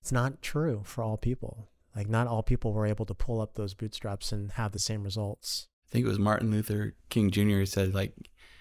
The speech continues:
Speaker 2: "You can't pull yourself up by your bootstraps if you don't have bootstraps."
Speaker 1: Mm-hmm, mm-hmm.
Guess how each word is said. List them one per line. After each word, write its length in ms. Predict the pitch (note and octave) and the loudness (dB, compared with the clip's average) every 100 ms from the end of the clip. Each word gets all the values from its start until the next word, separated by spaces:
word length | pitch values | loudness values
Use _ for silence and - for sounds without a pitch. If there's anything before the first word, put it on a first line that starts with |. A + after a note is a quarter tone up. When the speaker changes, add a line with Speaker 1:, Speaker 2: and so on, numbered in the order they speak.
| - _ | -20 _
Speaker 2:
"You 100 | G#2+ | -4
can't 320 | - B2+ A#2+ | 4 4 4
pull 120 | - | 4
yourself 320 | A2 G2 G#2+ G#2+ | 4 4 4 4
up 120 | G#2 | 4
by 80 | G2 | 4
your 100 | F#2+ | 4
bootstraps 560 | G#2 G#2 - F#2 - | 2 0 2 2 2
if 80 | G2 | 0
you 60 | G2 | 2
don't 220 | G2 - | 2 0
have 280 | G2+ G2 F#2+ | 0 0 2
bootstraps." 540 | F#2 - - G#2 G#2 | 0 0 -2 -2 -4
Speaker 1:
Mm-hmm, 480 | A2+ A2+ A2+ A2 A2+ | -4 -4 -6 -8 -10
mm-hmm. 240 | F2 G#2 | -8 -10